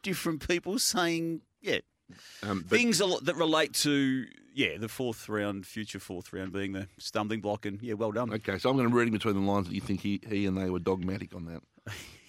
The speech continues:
Speaker 1: Yeah, good, good use of that word, Hutchie.
Speaker 2: Yep.
Speaker 1: Uh, one more one, one more, and this is a bit serious, but Sam Mitchell cleansing himself and the Hawthorn Footy Club of Alistair Clarkson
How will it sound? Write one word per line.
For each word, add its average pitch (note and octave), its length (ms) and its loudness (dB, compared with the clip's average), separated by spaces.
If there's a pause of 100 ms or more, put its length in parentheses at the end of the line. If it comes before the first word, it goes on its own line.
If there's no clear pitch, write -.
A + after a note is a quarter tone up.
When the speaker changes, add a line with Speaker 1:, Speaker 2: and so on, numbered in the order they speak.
(260)
Speaker 1:
Yeah, - 160 -10
good, G#2+ 280 -10
good F#2+ 160 -10
use F2+ 220 -8
of E2 120 -12
that F#2 180 -2
word, A#2+ 320 -4
Hutchie. C#3+ 220 -6
Speaker 2:
Yep. - 80 -4 (440)
Speaker 1:
Uh, E3 260 4 (280)
one F#3 280 2
more C#3+ 200 4
one, D#2 280 -4
one D3 140 2
more, A2+ 100 0
and C#3 80 0
this C#3 120 4
is A2 100 0
a G2+ 40 0
bit F2+ 120 -4
serious, G2+ 260 -2
but - 140 -4 (320)
Sam A#3+ 240 0
Mitchell D#3 380 -2 (200)
cleansing C3+ 500 0
himself B2 600 0
and A#2+ 160 0
the A2+ 60 -2
Hawthorn A2+ 300 -4
Footy A#2+ 180 -4
Club A#2 180 0
of G#2+ 80 -2
Alistair A#2 320 0
Clarkson C3+ 480 -4